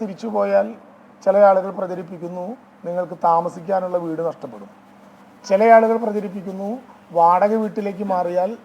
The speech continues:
സ്ഥിരമായിട്ടുള്ള വീട് ഉണ്ടാക്കാൻ കഴിയുന്ന സംവിധാനം നഷ്ടപ്പെടും. ഇതൊക്കെ ആളുകളുടെ മനസ്സിലൊരു ആശങ്കയായി ഇങ്ങനെ വളരുകയാണ്. ഞങ്ങൾ ചർച്ച ചെയ്തു, അർത്ഥശങ്കയ്ക്കിടയില്ലാത്ത വിധം, ആ, പറഞ്ഞു.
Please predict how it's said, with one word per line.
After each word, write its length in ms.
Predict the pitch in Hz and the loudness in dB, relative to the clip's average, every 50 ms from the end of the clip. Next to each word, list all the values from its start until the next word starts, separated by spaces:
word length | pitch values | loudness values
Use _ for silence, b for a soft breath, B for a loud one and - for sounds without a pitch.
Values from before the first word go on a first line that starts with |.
| - - - - - | -20 -20 -20 -20 -20
സ്ഥിരമായിട്ടുള്ള 680 | - - 196 202 208 214 220 220 220 208 214 202 202 202 190 196 | -12 -10 -2 2 2 4 4 4 2 0 -2 -4 -4 -4 -4 -4
വീട് 260 | 185 185 175 185 190 196 226 220 208 185 | -8 -8 -8 -8 -8 -8 -10 -10 -10 -10
ഉണ്ടാക്കാൻ 420 | 180 175 185 180 180 - 202 196 196 190 | -4 0 0 0 0 -2 -6 -6 -6 -6
കഴിയുന്ന 300 | 175 175 175 170 175 170 - | -8 -8 -8 -8 -8 -6 -6
സംവിധാനം 400 | 175 165 165 165 165 165 165 165 160 | -6 -6 -4 -4 -4 -4 -4 -4 -8
നഷ്ടപ്പെടും. 420 | 143 - - 147 120 113 - - - - B B B B B B B - - | -8 -10 -10 -18 -20 -20 -20 -20 -20 -20 B B B B B B B -10 -4
ഇതൊക്കെ 220 | 196 233 233 233 220 196 190 | -2 -2 0 0 -2 -2 0
ആളുകളുടെ 380 | 196 196 202 196 214 214 208 220 208 190 | -2 -2 -2 -2 -4 -4 -4 -4 -4 -4
മനസ്സിലൊരു 460 | 180 175 170 - 196 196 190 180 175 160 160 | -6 -6 -10 -10 -12 -10 -4 -2 -2 -2 -2
ആശങ്കയായി 800 | 160 160 - - 170 170 170 165 170 175 175 175 170 170 170 170 165 | -4 -6 -8 -10 -10 -10 -10 -10 -8 -4 0 0 0 0 -2 -4 -8
ഇങ്ങനെ 180 | 165 165 165 165 165 | -8 -6 -6 -2 -2
വളരുകയാണ്. 500 | 156 139 135 143 139 135 127 107 - - - - _ _ _ - - 190 | -2 -4 -4 -10 -10 -12 -12 -14 -16 -20 -20 -20 _ _ _ -20 -12 -10
ഞങ്ങൾ 160 | 190 208 233 226 220 | -8 -6 0 0 0
ചർച്ച 200 | 202 180 - 190 | 0 0 -4 -10
ചെയ്തു, 220 | 185 156 - - - - _ - - - _ _ - - - - 160 | -12 -12 -12 -16 -20 -20 _ -20 -20 -20 _ _ -20 -14 -4 -4 -4
അർത്ഥശങ്കയ്ക്കിടയില്ലാത്ത 1000 | 170 - - - 202 - 233 226 226 214 240 240 226 240 233 220 226 220 - 226 214 | -4 -4 -4 -8 -4 -2 -2 -2 -2 0 0 2 2 2 4 4 4 4 4 2 -4
വിധം, 220 | 208 208 208 208 233 - - - _ - - 247 | -2 -2 -4 -4 -4 -8 -12 -20 _ -20 -14 -12
ആ, 20 | 220 196 180 180 175 - 170 | -8 -8 -8 -8 -8 -2 -2
പറഞ്ഞു. 320 | 165 156 147 143 127 107 | 0 0 0 -6 -12 -16